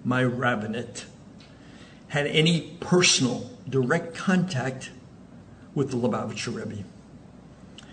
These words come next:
So my story that I will share with you today, and the ideas that are part and parcel of that story, have to do with what happened to me when, after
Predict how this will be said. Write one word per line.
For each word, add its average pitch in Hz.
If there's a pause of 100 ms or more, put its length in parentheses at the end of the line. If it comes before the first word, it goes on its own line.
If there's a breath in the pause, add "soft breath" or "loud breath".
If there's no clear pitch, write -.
(200 loud breath)
So 127
my 147
story 139 (320)
that 127
I 113
will 120
share 143
with 120
you 110
today, 107 (1040 loud breath)
and 147
the 147
ideas 147
that 135
are 123
part 127
and 120
parcel 202
of -
that -
story, 110 (1080 loud breath)
have 190
to 180
do 151
with 127
what 139
happened 147
to 156
me 117 (320)
when, 117 (1080 loud breath)
after 175